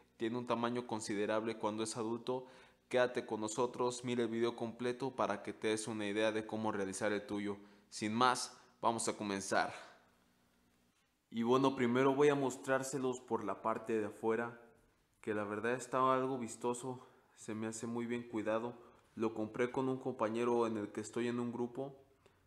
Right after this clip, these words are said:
lo he estado ofreciendo y se me hizo un buen precio. Y algo que me agrada de primeras es que cuenta con estas ruedas para transportarlo de manera más fácil porque de alto mide un metro y pues también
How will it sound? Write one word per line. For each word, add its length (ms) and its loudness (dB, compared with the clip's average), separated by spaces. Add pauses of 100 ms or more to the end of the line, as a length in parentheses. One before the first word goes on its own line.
lo 80 0
he 40 2
estado 200 4
ofreciendo 540 -2
y 60 0
se 120 -6
me 100 -2
hizo 120 -8
un 80 -6
buen 180 -2
precio. 480 -4 (380)
Y 40 -2
algo 220 4
que 80 -2
me 120 2
agrada 280 4
de 100 2
primeras 520 -2
es 120 -10
que 160 -4
cuenta 300 -6
con 180 -4
estas 220 -8
ruedas 320 -2
para 240 -2
transportarlo 680 -2
de 80 -2
manera 280 -4
más 240 -4
fácil 320 -8
porque 580 -6 (460)
de 140 2
alto 240 2
mide 220 -2
un 100 -2
metro 420 -4
y 100 -4
pues 260 -8
también 600 -6